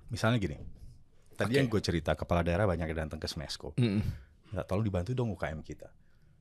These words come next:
Speaker 1: Kami di Smesco kita nggak ingin membantu hit and run. Jadi bantu sekali pelatihan selesai. Nggak, nggak ada gunanya.
Speaker 2: Oke.
Speaker 1: Kami di Smesco punya program. Kita terjun ke satu daerah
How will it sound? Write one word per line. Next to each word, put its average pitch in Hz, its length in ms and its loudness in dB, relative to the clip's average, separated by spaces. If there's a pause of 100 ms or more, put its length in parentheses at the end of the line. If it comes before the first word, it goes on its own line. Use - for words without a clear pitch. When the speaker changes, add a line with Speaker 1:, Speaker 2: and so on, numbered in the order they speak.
(360)
Speaker 1:
Kami 113 240 0
di 139 80 4
Smesco 110 400 0
kita - 240 -2
nggak 117 160 2
ingin 101 200 2
membantu 113 680 2
hit - 160 -8
and 80 160 2
run. 67 320 0 (440)
Jadi 127 200 -2
bantu 131 280 4
sekali 123 280 4
pelatihan 98 360 4
selesai. - 360 -8 (400)
Nggak, 113 160 -12
nggak 101 240 -4
ada 90 100 -4
gunanya. 87 380 -2 (760)
Speaker 2:
Oke. - 360 2 (800)
Speaker 1:
Kami 107 200 4
di 135 80 2
Smesco 113 320 2
punya 104 240 2
program. 76 480 0 (1300)
Kita - 240 2
terjun 107 320 6
ke 127 80 4
satu 90 320 0
daerah 76 400 -2